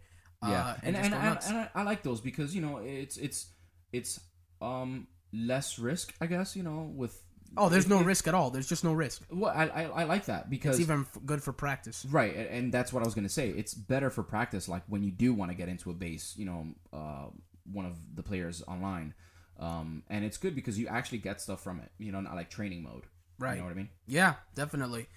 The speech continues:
Speaker 1: Uh, what's the next piece of news?
Speaker 2: Okay, so apparently, uh, Yo-, Yoichi Wade, former president of Square, Square Enix, if you're a fan of, uh, Kingdom Hearts,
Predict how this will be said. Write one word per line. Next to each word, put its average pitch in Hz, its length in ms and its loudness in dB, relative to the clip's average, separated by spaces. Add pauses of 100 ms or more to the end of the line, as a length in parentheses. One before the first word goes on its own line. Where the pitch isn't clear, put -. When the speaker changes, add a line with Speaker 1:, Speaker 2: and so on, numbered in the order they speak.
(140)
Speaker 1:
Uh, 101 220 0
what's 143 220 0
the 147 320 -2 (120)
next 135 200 -4
piece 104 160 -4
of 90 60 -4
news? 76 240 -6 (240)
Speaker 2:
Okay, 139 260 -6
so 135 400 -4
apparently, 143 840 0 (460)
uh, 117 320 -2 (340)
Yo-, 123 420 -6
Yoichi 123 560 -4
Wade, 120 400 -6 (180)
former 147 280 -2
president 139 480 -2
of 117 60 -8
Square, 147 360 -4 (140)
Square - 440 -4
Enix, 120 520 -4 (500)
if - 80 -16
you're 113 120 -6
a 113 40 -12
fan 120 240 -6
of, 117 220 -10
uh, 120 160 -8
Kingdom 127 280 -8
Hearts, 127 380 -10